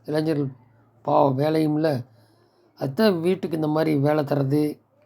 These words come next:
அப்புறம் தொழிற்சாலை கொண்டுறது இதெல்லாம் சொல்றாரு அண்ணாமலை.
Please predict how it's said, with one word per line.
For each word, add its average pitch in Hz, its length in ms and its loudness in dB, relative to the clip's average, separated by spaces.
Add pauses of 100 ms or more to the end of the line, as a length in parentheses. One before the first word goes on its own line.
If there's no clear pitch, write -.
(400)
அப்புறம் 143 240 -6
தொழிற்சாலை 165 420 2
கொண்டுறது 139 320 -2
இதெல்லாம் 143 380 -2
சொல்றாரு 143 260 -2
அண்ணாமலை. 127 420 -8